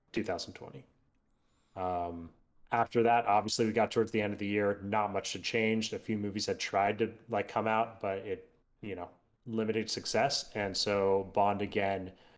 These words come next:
moved back nearly a full year later to where we are now,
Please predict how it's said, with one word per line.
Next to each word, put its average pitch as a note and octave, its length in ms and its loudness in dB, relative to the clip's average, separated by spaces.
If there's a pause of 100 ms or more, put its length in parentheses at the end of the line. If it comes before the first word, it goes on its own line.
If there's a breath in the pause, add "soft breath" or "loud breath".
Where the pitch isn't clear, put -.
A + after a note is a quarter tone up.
(120)
moved G2 400 -8
back F#2 560 2
nearly A#2 540 6
a A2 60 4
full A2 300 2
year G#2 180 0
later F#2+ 580 0 (100)
to - 120 -8
where F#2+ 220 0
we G2 120 -2
are F#2 140 -4
now, F2 420 -6